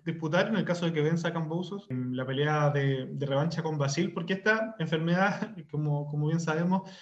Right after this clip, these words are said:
es muy compleja, puede dejar secuelas, e incluso en los deportistas de, de alto rendimiento, como el caso de Teófimo, podría verse un poco sorprendido en esa, en esa situación.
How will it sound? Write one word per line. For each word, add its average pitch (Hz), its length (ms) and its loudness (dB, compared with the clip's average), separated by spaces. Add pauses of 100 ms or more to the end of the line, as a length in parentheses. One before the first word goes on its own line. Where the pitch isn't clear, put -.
(120)
es 226 120 6
muy 247 140 4
compleja, 220 600 6
puede 233 160 6
dejar 202 240 2
secuelas, 196 600 0
e 180 80 -2
incluso 170 340 -2
en 180 80 2
los 170 160 0
deportistas 165 560 0
de, 147 420 2 (220)
de 147 140 4
alto 151 180 2
rendimiento, 151 460 2
como 160 160 -2
el 151 100 -4
caso 160 240 -2
de 156 60 2
Teófimo, 156 480 0
podría 139 640 0
verse 139 320 -4
un 143 100 -2
poco 139 320 -2
sorprendido 135 600 -4
en 135 100 -4
esa, 127 380 -8 (140)
en 143 100 -4
esa 135 120 -6
situación. 143 420 -4